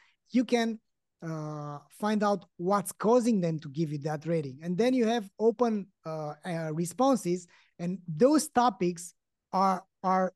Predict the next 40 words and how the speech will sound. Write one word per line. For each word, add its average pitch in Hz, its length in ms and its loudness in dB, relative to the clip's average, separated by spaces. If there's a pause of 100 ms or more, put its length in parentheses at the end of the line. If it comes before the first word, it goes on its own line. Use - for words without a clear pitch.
allowing 254 460 4
you 233 120 4
to 208 180 -2
debug 208 580 4 (180)
your 180 140 -2
entire 185 400 0
customer 170 460 -4
journey, 139 340 -6 (220)
you 139 80 -12
know? 196 180 -6 (460)
And 170 140 -2
basically, 190 640 0
that's, 190 420 -2
that's 196 280 0
how 208 120 0
you 180 120 2
do 170 100 -2
it. 147 160 -2
That's 175 240 -4
only 208 220 2
one 196 260 4
thing. 160 300 -4
But 147 180 -4 (280)
the 180 100 0
whole 254 200 6
idea 269 280 2
is - 180 -2
to 226 80 -2
collect 208 500 -2
the 175 120 -2
data, 151 360 -2 (300)
not 233 340 0 (100)
to, 262 280 2 (500)
uh, 185 180 -6
settle 208 640 0 (200)
for 190 140 0
what 226 300 2
you 233 80 0
can 214 200 0
find 226 380 -2